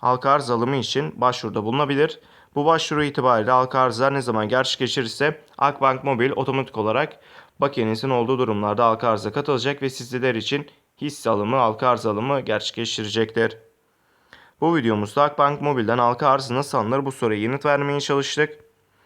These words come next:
Videomuz bu kadardı. Umarım videomuzu beğenmişsinizdir.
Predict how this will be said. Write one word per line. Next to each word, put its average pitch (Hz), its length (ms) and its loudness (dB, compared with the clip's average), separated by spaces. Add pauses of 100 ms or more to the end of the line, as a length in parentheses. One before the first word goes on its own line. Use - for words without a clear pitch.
(280)
Videomuz 135 560 -2
bu 156 60 -12
kadardı. 120 680 0
Umarım 135 400 0
videomuzu 147 500 -4
beğenmişsinizdir. 139 1500 -2